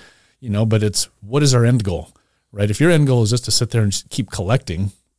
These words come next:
all right, then that, that's you, right? For me, I can't do that, you know, and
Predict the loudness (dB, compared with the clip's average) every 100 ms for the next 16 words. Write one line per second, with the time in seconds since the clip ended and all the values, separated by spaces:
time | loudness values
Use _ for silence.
0 | -6 -2 -2 0 0 2 0 0 -2 -4
1 | -4 0 2 2 -2 -8 -4 -4 -6 -4
2 | 0 2 0 -2 -4 -4 -4 -4 -4 -12
3 | _ -8 -4 -2 -2